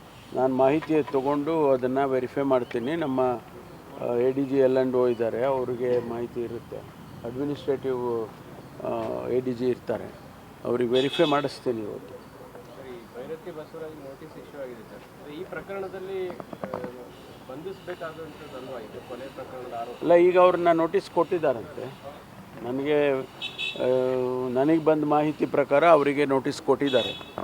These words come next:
Speaker 1: ನೋಟಿಸ್ ಕೊಟ್ಟು ಅವರನ್ನು, ಅವರ ಸ್ಟೇಟ್ಮೆಂಟನ್ನು ರೆಕಾರ್ಡ್ ಮಾಡ್ಕೊಳ್ತಾರೆ. ಯಾಕೆಂದರೆ ಅವರು ಕನ್ಫ್ಯೂಷನ್ ಇದೆ. ಅವರು ಕಂಪ್ಲೇಂಟ್ ಕೊಟ್ಟವರು ಇಲ್ಲ, ಅವ್ರನ್ನ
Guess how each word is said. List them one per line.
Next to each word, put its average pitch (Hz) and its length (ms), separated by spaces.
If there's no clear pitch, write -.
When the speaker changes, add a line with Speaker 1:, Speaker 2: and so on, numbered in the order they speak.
Speaker 1:
ನೋಟಿಸ್ 147 420
ಕೊಟ್ಟು 160 440
ಅವರನ್ನು, 143 640
ಅವರ 131 220
ಸ್ಟೇಟ್ಮೆಂಟನ್ನು 143 960
ರೆಕಾರ್ಡ್ 123 300
ಮಾಡ್ಕೊಳ್ತಾರೆ. 113 580
ಯಾಕೆಂದರೆ 131 380
ಅವರು 135 400
ಕನ್ಫ್ಯೂಷನ್ 160 540
ಇದೆ. 104 160
ಅವರು 131 280
ಕಂಪ್ಲೇಂಟ್ 151 520
ಕೊಟ್ಟವರು 156 640
ಇಲ್ಲ, 147 160
ಅವ್ರನ್ನ 147 340